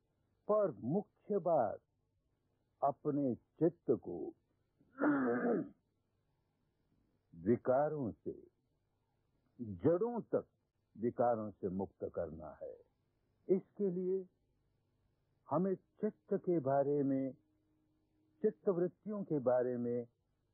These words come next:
चित्त के विकारों के बारे में खूब अध्ययन करना होगा।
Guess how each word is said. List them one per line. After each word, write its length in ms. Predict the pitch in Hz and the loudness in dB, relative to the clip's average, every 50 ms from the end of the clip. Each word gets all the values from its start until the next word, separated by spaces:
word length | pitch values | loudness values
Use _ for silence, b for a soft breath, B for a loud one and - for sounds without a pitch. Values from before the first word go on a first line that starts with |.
| _ _ _ | _ _ _
चित्त 200 | - 233 226 - _ 214 | -4 -4 -4 -2 _ -4
के 180 | 196 - 196 | 0 2 2
विकारों 540 | 170 143 139 117 - 135 143 160 196 214 196 | 4 4 2 2 4 2 2 2 2 -2 -2
के 120 | - 160 | -2 0
बारे 340 | 135 117 120 117 117 117 117 | 2 2 4 4 4 2 0
में 280 | 117 113 117 117 120 107 - _ _ _ _ _ _ _ _ _ _ _ _ _ _ _ _ _ _ | 0 -2 -2 -2 -4 -4 -8 _ _ _ _ _ _ _ _ _ _ _ _ _ _ _ _ _ _
खूब 440 | - - - 185 202 202 214 185 165 - _ _ - | -10 -2 0 2 2 2 0 -4 -8 -14 _ _ 0
अध्ययन 540 | 139 135 110 98 101 127 139 131 123 117 104 | 0 0 0 -4 -4 -2 0 0 0 -2 -2
करना 340 | 90 101 90 82 82 87 85 | -2 -2 -2 -4 -4 -8 -10
होगा। 640 | 78 76 78 78 76 73 73 71 - - 82 - | -10 -10 -10 -12 -12 -12 -12 -12 -12 -14 -14 -16